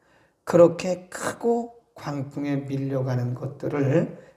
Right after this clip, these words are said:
지극히 작은 키로 사공의 뜻대로 이렇게 움직인다." 키,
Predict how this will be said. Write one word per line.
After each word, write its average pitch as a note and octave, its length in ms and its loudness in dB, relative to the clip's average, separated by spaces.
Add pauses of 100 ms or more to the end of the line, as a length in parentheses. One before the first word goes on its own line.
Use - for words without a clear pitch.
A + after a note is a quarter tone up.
(120)
지극히 C3+ 640 0
작은 - 680 -4
키로 - 1500 -4
사공의 B2+ 600 -2
뜻대로 E3+ 640 2 (220)
이렇게 - 200 -14
움직인다." A#2+ 760 -10 (640)
키, A3 680 0